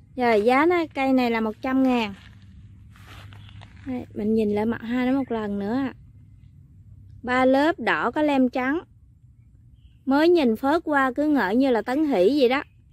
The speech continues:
Như hoa tấn hỷ. Rồi, số tám. Số tám, cây này chiều cao nó khoảng hai mươi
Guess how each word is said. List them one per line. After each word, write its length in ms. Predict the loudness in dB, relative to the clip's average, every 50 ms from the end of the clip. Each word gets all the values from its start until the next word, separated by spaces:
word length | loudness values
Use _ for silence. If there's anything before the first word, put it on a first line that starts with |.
| _ -20 -20 _ -6
Như 160 | -2 -2 -2
hoa 240 | 0 -2 -2 -4 -6
tấn 220 | _ -4 0 0
hỷ. 300 | 2 2 2 0 0 -2 -6 _ _ _ -20 _ _ _ _ _ _ -20 -20 -20 -20 -20 -8
Rồi, 260 | 0 2 2 2 2 0
số 440 | -4 -4 -2 0 2 2 2 0 0 0
tám. 280 | 2 4 6 6 4 2 0 -10 -20 -20 _ -20 _ _ _ _ -20 -20 -20 -20 _ _ _ _ _ _ _ _
Số 180 | -6 -6 -6 -4
tám, 260 | 0 0 2 2 2 0
cây 140 | 2 2 2
này 180 | 4 4 4 2
chiều 220 | 6 6 6 6 6 2
cao 240 | 0 2 2 2 2
nó 120 | 0 0
khoảng 260 | -2 -2 -2 -2 0
hai 160 | 0 0 2
mươi 160 | 4 4 4